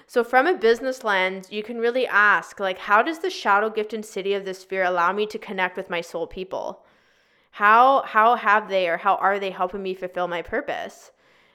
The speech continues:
And if I haven't yet experienced this, how can I contemplate my shadow and vocation to support me? So when I consider the culture sphere, I have fifty-two point three, and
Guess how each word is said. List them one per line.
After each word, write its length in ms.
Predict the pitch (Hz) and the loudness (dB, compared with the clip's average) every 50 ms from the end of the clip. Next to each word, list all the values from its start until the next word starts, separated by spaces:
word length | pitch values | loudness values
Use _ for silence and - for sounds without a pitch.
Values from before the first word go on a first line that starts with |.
| _ _ - | _ _ -2
And 340 | 214 214 214 208 208 208 - | 0 2 2 2 2 0 -4
if 180 | - 214 214 | -6 -4 -2
I 60 | 220 214 | -2 0
haven't 320 | 220 247 254 262 240 226 | 2 2 2 0 0 -2
yet 160 | 220 214 196 | -2 -2 -2
experienced 540 | 202 - - - - 214 226 240 247 247 - | -4 -8 -14 -10 -6 -2 -2 -2 -2 -4 -4
this, 180 | 190 185 185 - | -4 -4 -4 -2
how 180 | - 180 185 | 0 0 0
can 160 | 185 - 220 | 0 -2 -6
I 60 | 208 202 | -8 -8
contemplate 560 | 202 - 190 185 185 202 190 - 208 175 165 | -6 -4 -4 -4 -4 -8 -10 -8 -8 -8 -6
my 140 | 185 185 185 | -6 -8 -8
shadow 380 | - - 190 175 180 185 185 | -8 -4 -2 0 0 0 -2
and 120 | 190 190 180 | -4 -4 -4
vocation 680 | 180 180 180 - - 226 247 220 - - 180 180 180 180 | -4 -4 -4 -6 -6 -6 -6 -6 -8 -8 -8 -8 -8 -10
to 240 | - - 226 226 | -10 -10 -8 -8
support 520 | 220 220 - 214 214 - - 208 202 190 - | -8 -8 -10 -10 -10 -10 -8 -6 -6 -6 -6
me? 300 | - 139 - - - _ _ _ _ _ _ _ _ _ _ _ _ _ _ _ _ _ _ _ _ | -10 -16 -18 -18 -20 _ _ _ _ _ _ _ _ _ _ _ _ _ _ _ _ _ _ _ _
So 300 | _ - - 247 233 226 214 214 | _ -2 0 2 2 2 2 0
when 160 | 214 220 226 | -2 -2 0
I 120 | 240 262 262 | 0 0 0
consider 880 | 262 330 330 311 - - - 220 214 208 208 208 208 208 208 196 - - _ - | -2 -6 -10 -10 -8 -6 -4 -2 0 2 2 2 2 0 0 -2 -4 -8 _ -20
the 220 | - 185 196 190 | -8 -6 -6 -6
culture 420 | 190 - 185 170 175 175 - 190 | -6 -6 -6 -6 -6 -6 -8 -12
sphere, 640 | 185 - - - 175 156 131 120 165 185 226 254 - - _ _ _ - | -14 -14 -16 -14 -12 -10 -8 -6 -4 -4 -4 -4 -8 -14 _ _ _ -10
I 80 | - 196 | -8 -6
have 240 | 208 208 202 202 | -4 -4 -6 -4
fifty-two 840 | - 214 208 - 240 220 - - 214 202 196 190 190 190 190 185 180 - | -6 -6 -6 -6 -10 -14 -10 -6 -4 -2 -2 -2 -2 -2 -4 -6 -6 -10
point 420 | - 196 180 175 175 175 175 - | -10 -10 -8 -8 -8 -10 -12 -18
three, 600 | - _ - 175 151 139 156 185 240 294 311 - - - - - - _ - | -20 _ -10 -8 -8 -6 -4 -4 -4 -4 -4 -8 -14 -20 -20 -20 -20 _ -2
and 580 | 214 214 214 208 202 202 202 196 196 185 - | 0 2 4 4 4 2 0 -2 -6 -10 -14